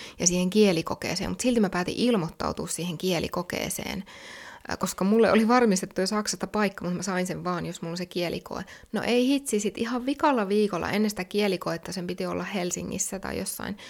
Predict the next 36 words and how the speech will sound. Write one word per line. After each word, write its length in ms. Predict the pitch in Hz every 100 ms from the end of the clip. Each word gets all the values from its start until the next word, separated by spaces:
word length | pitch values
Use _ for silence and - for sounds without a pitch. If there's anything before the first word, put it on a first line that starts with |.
| - - 214
mä 40 |
sain 160 | 214 202
selville, 600 | 226 220 190 165 - 180 - _ _ _ _ - _
että 540 | 180 180 _ 170 170 - _ _ _
sitä 240 | - 220 202
ei 80 | 220
järjestäkään 480 | 233 220 - 170
Helsingissä, 640 | 180 160 175 165 - 208 -
että 100 | 202
mun 100 | 190
pitää 200 | 196 190
lähteä 380 | 196 - 185 196
Latviaan 580 | 208 - - - -
tekemään 420 | - - - - -
se 100 | - -
kielikoe. 520 | - 208 180 - - 180
No, 200 | 220 214 - - - - _ -
minähän 360 | 214 220 208
katon 360 | 196 208 185 185
lennot 440 | 208 202 190 185
ja 100 | -
miten 240 | 185 196 185
mä 80 | 175
pääsen 360 | - 185 175
sinne, 240 | 180 175 175
mihin 360 | 190 208 185
Latviaan 600 | 180 190 190 180 175 170
ja 120 | 175
näin 280 | 180 180 175
edespäin, 540 | 175 180 - 185 185 - - - -
että 140 | -
pakko 260 | 190 196 190
saada 200 | - 196
se 120 | -
kielikoe 540 | - 254 247 220 196 -
tehtyä. 460 | - 190 - -